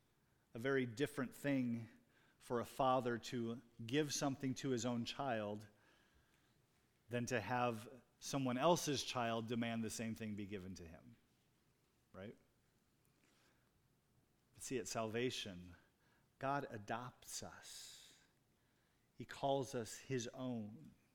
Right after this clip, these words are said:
and he desires to be generous to us because of what Jesus has done.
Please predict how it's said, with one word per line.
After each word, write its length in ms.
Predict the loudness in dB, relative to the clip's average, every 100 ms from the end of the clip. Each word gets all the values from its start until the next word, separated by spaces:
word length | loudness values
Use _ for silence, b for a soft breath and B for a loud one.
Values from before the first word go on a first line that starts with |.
| _ _ _ _ b b b b b -12
and 80 | -6
he 100 | -4
desires 920 | -2 0 2 4 2 0 -4 -8 -10 -8
to 100 | -8
be 80 | -6
generous 640 | -6 -4 -4 -6 -8 -10 -8
to 200 | -6 -6
us 240 | -6 -10 -12
because 400 | -12 -8 -8 -6
of 140 | -8
what 160 | -8 -8
Jesus 440 | -6 -6 -6 -10 -12
has 160 | -14
done. 160 | -12